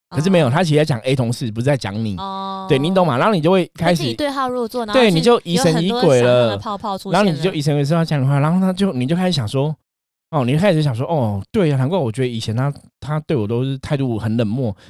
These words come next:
Speaker 1: 然后看到我的那个表情什么，哦，我觉得他很讨厌。
Speaker 2: 自己脑补。
Speaker 1: 对，对，对，对，就到最后你看他，你就，就觉得你很讨厌他。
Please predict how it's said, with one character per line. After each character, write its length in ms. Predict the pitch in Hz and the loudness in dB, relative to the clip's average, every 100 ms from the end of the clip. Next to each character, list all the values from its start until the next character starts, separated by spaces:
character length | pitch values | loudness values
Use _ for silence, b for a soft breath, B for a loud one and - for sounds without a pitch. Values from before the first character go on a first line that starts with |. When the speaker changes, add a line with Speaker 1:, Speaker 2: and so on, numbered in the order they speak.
| b | b
Speaker 1:
然 120 | 127 | -2
后 60 | 139 | 0
看 80 | 185 | 0
到 80 | 131 | 0
我 80 | 110 | 0
的 60 | |
那 80 | 147 | 0
个 60 | 143 | 0
表 280 | 113 98 | -2 -2
情 220 | 101 110 107 | -2 -4 -4
什 80 | |
么， 80 | - | 2
哦， 60 | 190 | 2
我 100 | 123 | 4
觉 100 | 165 | 2
得 60 | |
他 100 | 156 | 2
很 80 | 156 | 2
讨 60 | 151 | 2
厌。 80 | 123 | 0
Speaker 2:
自 20 | |
己 20 | |
脑 60 | 254 | -2
补。 260 | 269 220 | -2 0
Speaker 1:
对， 200 | 302 302 | 4 4
对， 300 | 277 285 262 | 4 4 4
对， 20 | 226 | 4
对， 380 | - 392 349 | -2 -8 -2
就 80 | 294 | 0
到 160 | 240 254 | 4 4
最 100 | 247 | 4
后 60 | 175 | 2
你 140 | 127 | -2
看 200 | - 196 | 0 2
他， 120 | 196 | 4
你 80 | 165 | 2
就， 80 | 151 | 2
就 240 | 160 190 | 2 0
觉 120 | 131 139 | 2 0
得 60 | |
你 160 | 127 117 | 2 0
很 160 | 123 156 | -2 0
讨 260 | - 107 | 0 2
厌 160 | 143 117 | 2 2
他。 360 | 113 107 104 | 0 -2 -4